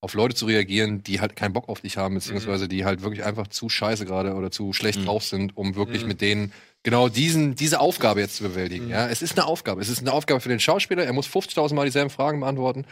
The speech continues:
Speaker 1: Verstehe ich vollkommen, dass das ätzend ist. Es ist eine ätzende Aufgabe für den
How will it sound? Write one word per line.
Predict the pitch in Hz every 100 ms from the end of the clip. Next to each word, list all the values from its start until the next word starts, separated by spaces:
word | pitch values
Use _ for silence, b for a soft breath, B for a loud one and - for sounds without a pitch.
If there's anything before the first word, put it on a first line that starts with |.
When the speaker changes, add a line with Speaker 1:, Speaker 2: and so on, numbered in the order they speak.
| B _
Speaker 1:
Verstehe | 113 - 139
ich | -
vollkommen, | 151 147 147
dass | 131
das | 127 120
ätzend | 139 - 131
ist. | 139 B B B B _
Es | 117
ist | 131 123
eine | 131 - _
ätzende | 139 139 147
Aufgabe | 127 - 120
für | -
den | 117 110